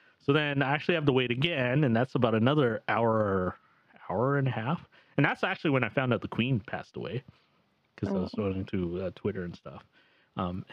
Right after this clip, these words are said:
Speaker 1: <laughs> then I go up to the person, and she goes, "Okay, let's see your file number and all that." And she goes, "Oh, you got a passport number, a new passport number, which is a good sign." I was like, "Okay." And he goes, "Oh, it's about to get printed." I'm like,
Speaker 2: Aw.
Speaker 1: "Oh, okay."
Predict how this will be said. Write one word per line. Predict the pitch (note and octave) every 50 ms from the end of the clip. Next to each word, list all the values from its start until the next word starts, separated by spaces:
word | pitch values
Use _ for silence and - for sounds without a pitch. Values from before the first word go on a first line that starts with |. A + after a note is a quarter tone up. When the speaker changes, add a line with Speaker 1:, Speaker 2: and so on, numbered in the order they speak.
| -
Speaker 1:
<laughs> | - - _
then | - D#3 C3+ F#3+ G#3+ G#3+
I | C3+ D3 D3+
go | C#3+ C#3+ D3 C3+ A#2+
up | B2+ D3+ - - -
to | - C#3+
the | C#3 C3
person, | - - A2+ A#2 - - B2 A#2+ A#2 A2
and | G#2 G#2+ -
she | - A2
goes, | G2+ G2+ -
"Okay, | G2 F#2+ - F#2 F#2+ F#2
let's | G2 G2 -
see | - A2
your | G#2 -
file | - - - E3
number | F#3 F3 E3+ E3+ F3
and | - -
all | - - -
that." | - - - - - - - - - - - - - _ _ -
And | B2 -
she | - B2
goes, | B2+ A#2 A2 G#2+ A2+ - _ _ -
"Oh, | G#3 C4 C#4 F3 G2 - - _ _ - - _ _ _ _ _ _ _ _ _ -
you | C#3+
got | F3 G3+ G3
a |
passport | - - G3 A#3+ - - F3+ D#3 C3
number, | C3 C3 B2 A#2 B2+ C#3 C3 - -
a | -
new | C3 D#3+ D#3+
passport | - - - - - C#3 C3 A#2
number, | A2 A2 A#2+ C#3 C#3+
which | B2+ B2 - -
is | G#2+
a | A2
good | A2 D3+ C#3 A#2
sign." | - - F#2 F#2+ B2 F3+ F3+
I | C#3
was | G2 -
like, | - -
"Okay." | - F3+ - - - D3 - - - - - _ _ _ _ _ _ _ _ _ -
And | E3+ C#3+
he | D3
goes, | D3 D#3+ C#3+ C#3 B2+ - _ _ _ _ _ -
"Oh, | B3+ E4 E4+ G3 A2+ G2 - _ _ _ _ _ -
it's | F3+ E3+ - -
about | G3+ F#3+ G3+ G3 G3 -
to | F#3+
get | F3+ F#3+ F3+ - -
printed." | C4 D4 D4+ - - - - _ _ _ _ _ _ _ _ _ _ _ -
I'm | B2+ A2 G#2
like, | G#2 G3 G3
Speaker 2:
Aw. | D4 A#3+ F3+ E3+ E3 E3+ F3 F3+ G3
Speaker 1:
"Oh, | A3+ G#3+ C3 A2 G#2+ - - _ _ _ - -
okay." | C#4 - - - C3 B2 B2 F3 -